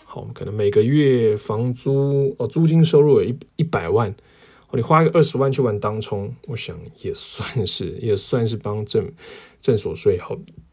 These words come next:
交一些税啦，也算是有，有点贡献。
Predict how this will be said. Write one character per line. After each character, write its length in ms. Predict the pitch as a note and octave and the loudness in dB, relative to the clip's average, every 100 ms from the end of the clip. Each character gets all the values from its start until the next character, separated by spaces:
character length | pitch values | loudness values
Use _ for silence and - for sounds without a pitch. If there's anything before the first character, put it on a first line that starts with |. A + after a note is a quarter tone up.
| _ | _
交 220 | - B2+ | 2 4
一 60 | B2+ | 2
些 120 | B2 | 0
税 300 | A#2+ - - | -2 0 -2
啦， 160 | F#2+ - | -4 -14
也 140 | - G2+ | -10 -6
算 140 | A#2+ | -4
是 100 | A2+ | -4
有， 160 | G#2+ E2+ | -4 -6
有 220 | G#2+ A#2 | -4 0
点 140 | B2+ F#2+ | 0 0
贡 200 | G#2 E2+ | -4 -4
献。 220 | - - | -6 -8